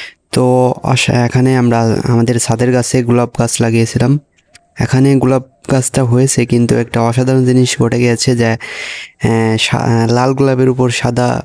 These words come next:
পাপড়ি দেখা যাচ্ছে, খুবই সুন্দর লাগছে। এই জন্য ভাবলাম যে একটা ভিডিও বানানো যাক। অসাধারণ দেখা যাচ্ছে, সুন্দর। এই প্রথম আমি এটা দেখলাম। আহ, অনেকেই দেখতে পারে, কিন্তু আমি এই প্রথম দেখলাম।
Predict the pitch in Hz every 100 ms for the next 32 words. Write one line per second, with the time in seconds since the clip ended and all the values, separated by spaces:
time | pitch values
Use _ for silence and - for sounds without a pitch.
0 | - 120 - 117 117 113 113 117 117 123
1 | 120 117 - 117 117 113 113 - 123 -
2 | - - - - _ - 131 139 135 139
3 | 131 131 - _ - 123 120 117 123 120
4 | 120 113 117 117 120 120 120 117 117 127
5 | - - _ _ 165 135 131 131 131 127
6 | 123 123 113 120 120 - - 135 - -
7 | - - - _ - 135 127 123 135 143
8 | _ _ - _ _ _ _ _ _ -
9 | 117 131 123 - 123 139 131 127 123 120
10 | 113 113 117 113 113 110 117 131 - -
11 | - - _ _ _ _ - 123 120 117
12 | 131 143 147 135 131 - 131 127 127 123
13 | 120 120 120 117 - 117 123 123 123 117
14 | 123 131